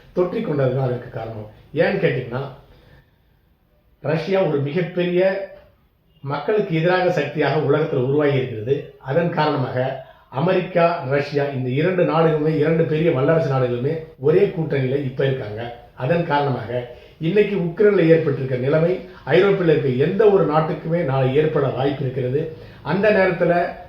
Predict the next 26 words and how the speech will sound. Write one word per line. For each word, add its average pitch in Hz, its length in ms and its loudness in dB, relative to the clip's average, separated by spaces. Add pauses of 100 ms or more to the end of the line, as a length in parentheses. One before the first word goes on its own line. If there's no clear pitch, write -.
(160)
ரஷ்-, 143 220 0
அமெரிக்கா 175 520 0
கண்டிப்பா 160 460 0
இந்த 135 140 2
ஐரோப்பிய 143 420 2
நாடுகளுக்கு 143 480 0
உதவி 151 200 -2
செய்ய 135 280 0
போகிறது 143 320 2
இல்லை 135 180 -2
அப்படின்னு 135 160 -4
சொல்லிட்டு 135 460 -6 (440)
நன்றாக 180 520 2
உணர்ந்து 175 380 2
கொண்ட 147 200 0
ஐரோப்பிய 151 380 4
நாடுகள் 135 360 0 (260)
இப்பொழுது 147 720 0 (140)
தங்களுக்குள்ளாகவே 160 920 2
ஒரு 135 200 0
கூட்டணி 143 300 -2
உருவாக்க 135 480 0
ஆரம்பிச்சிருக்கிறாங்க. 143 760 -2 (420)
அது 170 240 4
மட்டும் 185 320 2
இல்லாம 135 280 2